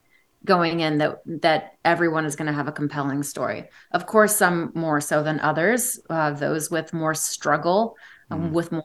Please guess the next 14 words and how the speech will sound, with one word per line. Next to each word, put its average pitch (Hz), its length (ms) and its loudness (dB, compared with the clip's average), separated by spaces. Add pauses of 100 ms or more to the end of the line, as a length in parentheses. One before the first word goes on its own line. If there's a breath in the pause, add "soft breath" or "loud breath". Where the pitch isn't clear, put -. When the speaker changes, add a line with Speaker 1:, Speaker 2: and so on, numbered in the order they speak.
Speaker 1:
stakes, - 840 -6 (580)
Speaker 2:
Right. 156 380 0
Speaker 1:
uh, - 20 -2
are, 147 360 0 (100)
of - 140 -20
course, 147 280 -4
gonna 156 180 -6
be 156 400 -6 (260)
more 147 260 -4
interesting 151 560 -4
from 160 140 -6
a 151 40 -2
narrative 147 580 -2
perspective. 208 920 -2